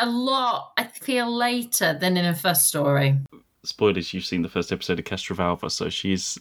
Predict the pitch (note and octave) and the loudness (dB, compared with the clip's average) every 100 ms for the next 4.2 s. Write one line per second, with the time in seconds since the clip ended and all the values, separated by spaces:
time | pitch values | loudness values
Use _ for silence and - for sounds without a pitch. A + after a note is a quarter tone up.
0 | - - F#2 F2 F2+ D#2+ - A#1+ F#2+ - | -12 -4 -2 -2 0 -2 -2 -6 -10 -16
1 | _ F#3+ F3 C#3 - C#4 C#4+ C4+ F4 D#4+ | _ -2 -2 -4 -6 -2 0 0 0 2
2 | D4+ C#4 - G#3+ - C#4 E3+ D3+ F3 G#3+ | 2 2 0 -2 -2 2 2 2 0 -2
3 | - - A#3 B3 A#3+ B3+ C4 C4 B3 A#3 | 0 0 2 2 2 2 2 2 2 2
4 | A3 G#3+ | 2 -2